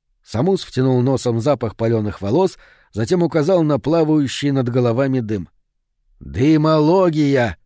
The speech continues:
сказал он. "Она не подведёт! Мы узнаем, что он такое!"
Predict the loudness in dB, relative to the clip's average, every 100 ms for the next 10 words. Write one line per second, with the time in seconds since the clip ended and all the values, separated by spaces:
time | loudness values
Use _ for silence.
0 | _ -14 -8 -4 -2 -4 -6 _ _ _
1 | -10 -2 0 2 2 2 0 0 0 2
2 | 0 -2 _ _ _ _ -4 0 2 0
3 | 2 2 4 2 0 0 2 2 2 -2
4 | 0 0 -2